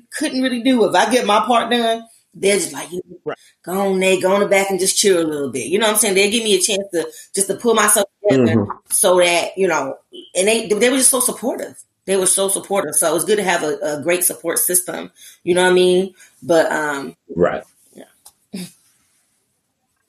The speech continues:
Speaker 2: And I'll say the same thing. Like, you know, obviously I've been there for so long. Like, they've been really supportive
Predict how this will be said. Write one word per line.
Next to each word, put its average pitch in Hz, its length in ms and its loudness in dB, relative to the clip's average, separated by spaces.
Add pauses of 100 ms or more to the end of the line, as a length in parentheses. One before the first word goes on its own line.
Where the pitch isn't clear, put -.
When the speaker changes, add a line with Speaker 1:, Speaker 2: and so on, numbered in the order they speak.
(500)
Speaker 2:
And 143 100 2
I'll 196 140 4
say 185 180 2
the 160 120 -2
same 147 320 0
thing. 104 320 0
Like, 117 260 0
you 123 140 -2
know, 120 80 2
obviously 139 500 2
I've 131 160 2
been 127 140 0
there 117 120 -2
for - 120 -12
so 113 220 -6
long. 107 300 -6
Like, 104 220 -4
they've 135 200 2
been 127 240 -2
really 120 240 -2
supportive 104 600 -6